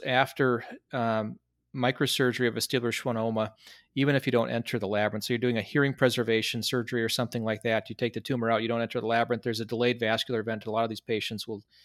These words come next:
uh, many of the patients will develop focal or diffuse,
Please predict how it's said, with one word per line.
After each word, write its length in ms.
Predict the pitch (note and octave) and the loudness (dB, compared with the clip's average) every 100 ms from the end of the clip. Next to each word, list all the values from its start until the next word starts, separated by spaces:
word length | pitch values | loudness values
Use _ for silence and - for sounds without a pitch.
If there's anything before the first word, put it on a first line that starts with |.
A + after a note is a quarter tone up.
| - - _ - | -20 -20 _ -6
uh, 100 | A#2 | -2
many 220 | C3+ C#3+ | 2 2
of 40 | |
the 60 | A#2 | 2
patients 400 | A#2+ G#2+ A2 - | 2 0 -2 -6
will 60 | |
develop 400 | G#2 G#2+ G#2 G2+ | -4 -2 -2 -2
focal 560 | - C#3 C#3 C3+ A#2 - | -2 0 2 2 0 -2
or 300 | D#3 C#3 C#3 | -2 2 2
diffuse, 720 | B2+ A#2 - A#2 G#2+ - - | 2 -4 -2 -2 0 0 -2